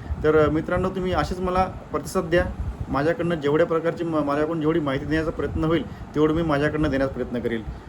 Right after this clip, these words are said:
या ठिकाणी आपण याच ठिकाणी थांबूया. उद्याला आपण हळद, हळद या पिकातील कंदसड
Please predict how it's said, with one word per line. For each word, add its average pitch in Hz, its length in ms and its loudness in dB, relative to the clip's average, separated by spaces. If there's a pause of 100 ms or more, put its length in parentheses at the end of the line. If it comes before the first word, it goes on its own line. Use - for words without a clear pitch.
(340)
या 165 180 6
ठिकाणी 170 260 -2
आपण 170 200 0
याच 165 160 0
ठिकाणी 185 260 -2
थांबूया. 170 380 2 (320)
उद्याला 180 260 2
आपण 202 360 4 (260)
हळद, 156 220 4 (140)
हळद 165 380 4
या 160 100 4
पिकातील 165 440 2 (140)
कंदसड 175 420 6